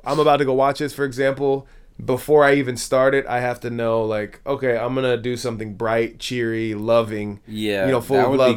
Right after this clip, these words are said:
Speaker 2: good.
Speaker 1: afterwards, right?
Speaker 2: That would be good.
Speaker 1: So set something like that up before you watch Berserk, which I'm gonna do. I wanna watch it, so.
Speaker 2: Just because, I mean, it's just, the anime adaptations, it ge-, has a lot of information, but the manga,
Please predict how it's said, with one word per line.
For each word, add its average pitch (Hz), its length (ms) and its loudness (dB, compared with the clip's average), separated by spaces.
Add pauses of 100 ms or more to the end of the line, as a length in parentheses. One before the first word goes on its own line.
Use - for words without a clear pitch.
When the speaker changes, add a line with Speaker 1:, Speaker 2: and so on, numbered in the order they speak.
Speaker 2:
good. 104 40 -4
Speaker 1:
afterwards, 101 800 -4 (160)
right? 113 380 -2
Speaker 2:
That 107 80 -6
would 98 180 -6
be 90 120 -12
good. 90 520 -12
Speaker 1:
So 113 640 0 (140)
set 151 360 0
something 143 300 -2
like 127 140 0
that 123 180 2
up 113 100 0
before 117 320 -4
you 113 140 -4
watch 110 260 -2
Berserk, 107 360 -4
which 113 220 -4
I'm 120 360 -6
gonna 107 180 -6
do. 104 160 -6
I 104 60 -2
wanna 123 180 -2
watch 110 280 -2
it, 95 100 -16
so. 101 300 -10 (200)
Speaker 2:
Just 127 180 -12
because, 135 320 -6
I 117 80 -4
mean, 110 200 -10
it's 120 180 -14
just, - 420 -14 (220)
the 110 320 -2
anime 160 240 -4
adaptations, 139 720 -4
it 117 220 -10
ge-, 117 100 -10
has 127 220 -6
a 131 60 -6
lot 120 160 -4
of 117 40 -8
information, 120 560 -10
but 104 160 -10
the 92 80 -10
manga, 90 800 -10